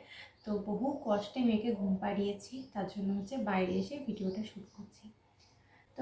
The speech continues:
আমি এখানে দেখো মেয়ের যে সমস্ত ড্রেসগুলো অন্নপ্রাশনের দিন পরেছিল সেগুলো শেয়ার করার জন্য এখানে বসলাম। তার জন্য আমি মেয়ের সমস্ত কিছু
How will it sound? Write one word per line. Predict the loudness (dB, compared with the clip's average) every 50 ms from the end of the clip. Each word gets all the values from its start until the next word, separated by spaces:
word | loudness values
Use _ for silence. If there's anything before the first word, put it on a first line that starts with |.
| 6 6
আমি | 8 6 6 4
এখানে | 4 2 2 2 4 2
দেখো | 2 -2 -6 -2 2 4 6
মেয়ের | 6 6 6 6 6 4 0 -4 -12 -14 -14 -14 -12 -8 -4 2
যে | 4 4 4 4 2
সমস্ত | 0 0 0 0 -2 -4 -4 -6 -6 -6 -6
ড্রেসগুলো | 0 2 2 2 2 0 -4 -2 0 2 4 4 4 4
অন্নপ্রাশনের | 4 4 2 2 2 0 0 0 0 0 2 4 4 4 4
দিন | 4 4 4 4
পরেছিল | 2 2 4 2 2 2 0 0 0 0 -2 -4 -6 -6 -6 -8 -10 -12 -14 -18 -20 -20 _ -20 -6
সেগুলো | 0 2 2 4 4 4 4 4 2 0
শেয়ার | 0 0 0 -2 0 0
করার | 2 4 4 2 4 4
জন্য | 2 4 4 4 2 2 0 -4 -10 -12 -12 -12 -14 -16 -20 -18 -16 -16 -8 -2 0 0
এখানে | 4 6 8 8 8 6 4
বসলাম। | 2 -2 -4 -8 -8 -8 -8 -8 -12 -18 -20 -18 -18 -18 -18 -14 _
তার | -4 -4 -4 -2
জন্য | -2 0 2 4 6
আমি | 6 8 8 8
মেয়ের | 6 6 4 0 -6 -8
সমস্ত | -6 -2 -2 -2 -2 -2 -4 -6 -4 -4
কিছু | -6 -6 -6 -10